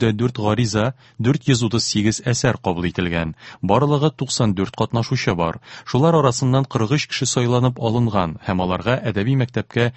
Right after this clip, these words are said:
юллама бирелгән. Әдәбият галиме, филология фәннәре докторы Әлфәт Закирҗанов Иделем акчарлагы яшь язучылар бәйгесендә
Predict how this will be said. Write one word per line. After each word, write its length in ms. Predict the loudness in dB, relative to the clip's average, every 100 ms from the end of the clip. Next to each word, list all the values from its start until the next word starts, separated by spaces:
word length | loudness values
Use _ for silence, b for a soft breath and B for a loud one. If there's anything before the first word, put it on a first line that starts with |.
| b
юллама 480 | -2 0 2 2 2
бирелгән. 560 | 0 -2 -2 -2 -4 -4 B B B
Әдәбият 480 | 0 2 2 2 2
галиме, 380 | 2 4 4 2
филология 580 | 0 0 2 0 0
фәннәре 380 | 0 2 2 2
докторы 360 | 0 -2 -2 -2
Әлфәт 400 | -2 0 0 0
Закирҗанов 640 | -2 -2 -2 0 2 0 -2 B B
Иделем 380 | -2 4 6 6
акчарлагы 500 | 2 0 2 2 2
яшь 320 | 2 2 2
язучылар 480 | 0 0 -2 0 0
бәйгесендә 640 | 2 0 0 0 2 2